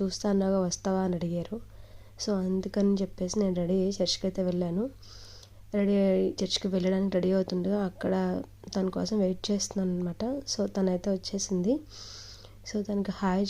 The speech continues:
చెప్పి, మీ ఇద్దరం కలిసి అయితే మాట్లాడుకుంటూ స్టార్ట్ అయ్యామన్నమాట చర్చ్కి. So, ఇక్కడ మీకు హాయ్ చెప్తుంది, "Say hi to her." And అలాగే, ఆ, ఇక్కడ చర్చ్ ఎలా ఉంటుంది ఏంటో నాకు తెలియదు కదా. So, మన ఇండియాలో తెలుసు, but ఇక్కడ ఎలా ఉంటుంది ఏంటో నాకు తెలియదు.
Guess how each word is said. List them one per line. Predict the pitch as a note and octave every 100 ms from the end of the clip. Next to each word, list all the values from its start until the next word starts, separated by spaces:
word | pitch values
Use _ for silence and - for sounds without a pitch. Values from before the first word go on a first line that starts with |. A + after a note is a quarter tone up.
| G3+
చెప్పి, | F#3+ G#3
మీ | G3+ F#3+
ఇద్దరం | F3+ G3 G3
కలిసి | F#3 -
అయితే | F#3+ F#3 G#3 G3
మాట్లాడుకుంటూ | G3 F3+ G3 F#3 - F#3 F#3 G3 G3
స్టార్ట్ | - F3+ F3 F#3+
అయ్యామన్నమాట | F#3 F3+ F3 E3+ -
చర్చ్కి. | - F3 - - A3 C4+ - - - - - - - - - - - - - -
So, | -
ఇక్కడ | F#3 G3
మీకు | G3 F#3+
హాయ్ | F3+ F#3 G3+
చెప్తుంది, | F#3 F3+ F3 G3 C#4
"Say | - F#3+
hi | G3 F#3 F3
to | F#3 E3+
her." | A#3+ C#4+ - - - - -
And | G3+ G3
అలాగే, | F#3 F#3+ F#3+ A3 C4+ - - - - - - -
ఆ, | G#3
ఇక్కడ | F#3+ F#3+ G3 F#3+
చర్చ్ | F3+ -
ఎలా | G3+ G3+
ఉంటుంది | G3+ G3 G3 G3
ఏంటో | F#3+ F#3+
నాకు | F#3
తెలియదు | F3+ F3 F3 G3 F#3+
కదా. | F3 G3
So, | B3+ - G#3 F#3+ F3+ -
మన | F#3
ఇండియాలో | F3 F3 F#3+ G#3+
తెలుసు, | A3+ G3+ G3 - F#3+ C#4
but | G3+ G3
ఇక్కడ | G3 - F3+
ఎలా | F#3 G3
ఉంటుంది | F#3+ F#3+ F#3
ఏంటో | F3
నాకు | F3+ F3
తెలియదు. | F3 E3 E3+ G3